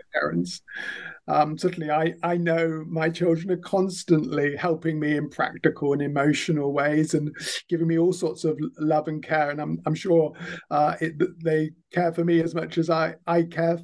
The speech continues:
for them in, in, in very practical ways. And I'm sure that's true in many families. Um, so I think this, this idea that, that, that the parent-child relationship is all sort of one way and it's all the parent looking after the child,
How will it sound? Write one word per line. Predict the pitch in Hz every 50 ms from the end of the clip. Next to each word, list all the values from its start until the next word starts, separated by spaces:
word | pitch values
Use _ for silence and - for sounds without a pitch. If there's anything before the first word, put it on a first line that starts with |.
| -
for | - 175
them | 165 170 185 185 170 143
in, | 139 139 139 135 -
in, | - 160 160 156 160 160
in | 151 151
very | 151 147 143
practical | - - 156 160 165 - 165 160 - - 143
ways. | - - - 117 123 -
And | 160
I'm | 147
sure | - - 170 160
that's | 151 - - -
true | - 160
in | 156 165
many | 175 180 175 170
families. | 165 165 147 147 147 151 151 - - - - - - - - - _ _ _ _ _ _ _ _ _ _ _ _
Um, | 165 160 156 156 160 - - -
so | - 208
I | 196 170
think | - 254 262 226
this, | 214 185 180 -
this | 214 202 175 196
idea | 196 185 180 170 175 185 185 175 170 165
that, | 160 151 147 147 - - _ 143
that, | 151 156 147 147 147 - - 143
that | 147 151 147 151 147 - - _ _ _
the | - 151 151 151 147
parent-child | - - 165 170 165 160 156 - - - 165 165 160 151 147
relationship | 156 151 156 156 156 - 151 147 - 147 - 156
is | 156 175
all | 170 170 170
sort | 165 165 160 151
of | 143 131
one | 135 147 160 160 151 151 147
way | 156 156 151 147 143 143 147
and | 147 143
it's | 143 139 -
all | 156 147
the | 135 139 -
parent | - - - 143 147 143 143 143 143 - -
looking | 151 143 - - 139
after | 139 139 139 131 - - 127
the | 123 123
child, | - - 151 147 151 - - - - -